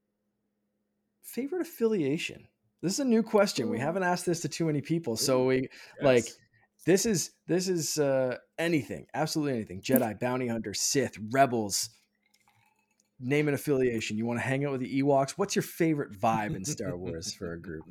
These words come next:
Speaker 2: <laughs> I'm gonna have to say bounty hunter just for Din Djarin.
Speaker 1: Oh, hell yeah.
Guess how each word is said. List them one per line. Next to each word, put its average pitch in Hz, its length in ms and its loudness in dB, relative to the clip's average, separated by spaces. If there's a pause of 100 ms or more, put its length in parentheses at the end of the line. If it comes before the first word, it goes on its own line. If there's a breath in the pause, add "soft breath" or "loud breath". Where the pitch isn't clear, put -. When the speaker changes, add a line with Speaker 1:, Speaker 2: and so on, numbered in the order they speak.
Speaker 2:
<laughs> - 120 -6
I'm 247 100 4
gonna 415 140 6
have 480 120 6
to 415 80 4
say 403 220 6
bounty 247 400 8
hunter 269 520 4 (100)
just 254 400 6
for 302 140 2
Din 226 260 6
Djarin. 196 460 0 (840)
Speaker 1:
Oh, 95 140 -8
hell 82 200 -8
yeah. 65 180 -8